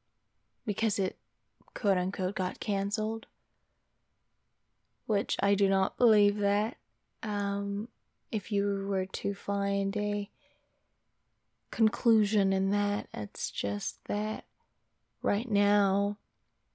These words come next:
Brit Marling is taking a break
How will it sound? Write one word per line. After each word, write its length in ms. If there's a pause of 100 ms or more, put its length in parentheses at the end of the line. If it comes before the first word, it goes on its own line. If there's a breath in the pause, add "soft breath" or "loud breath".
(960)
Brit 420
Marling 680
is 400
taking 340
a 80
break 580